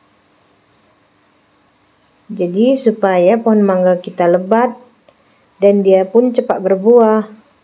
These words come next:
Nah, inilah triknya.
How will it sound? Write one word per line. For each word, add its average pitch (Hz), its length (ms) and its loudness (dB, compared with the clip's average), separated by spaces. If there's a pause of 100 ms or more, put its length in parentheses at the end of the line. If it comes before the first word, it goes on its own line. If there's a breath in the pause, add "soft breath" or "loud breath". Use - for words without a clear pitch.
(2500)
Nah, 175 240 -4
inilah 254 480 2
triknya. 180 720 -2